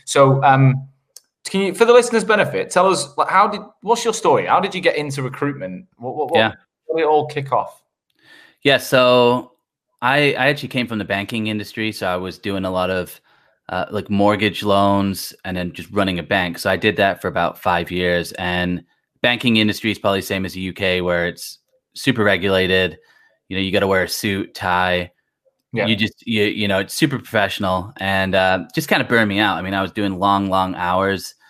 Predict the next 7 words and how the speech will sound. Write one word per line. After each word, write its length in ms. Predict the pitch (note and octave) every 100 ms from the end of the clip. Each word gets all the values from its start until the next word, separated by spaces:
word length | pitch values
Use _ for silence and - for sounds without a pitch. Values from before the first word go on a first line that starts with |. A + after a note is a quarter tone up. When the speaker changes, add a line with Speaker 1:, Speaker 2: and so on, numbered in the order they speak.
| _ _ -
Speaker 2:
um, 500 | F2 F2 F2 F2 D#2+ G#2
and 420 | G2 F#2+ F#2+ F#2+ _
the 80 | G#2+
pay 340 | - - B2+
was 200 | C3 A2
okay, 580 | G2 F2 G#2 G2 G#2+ A#2+ _ -
uh, 220 | F#2 F#2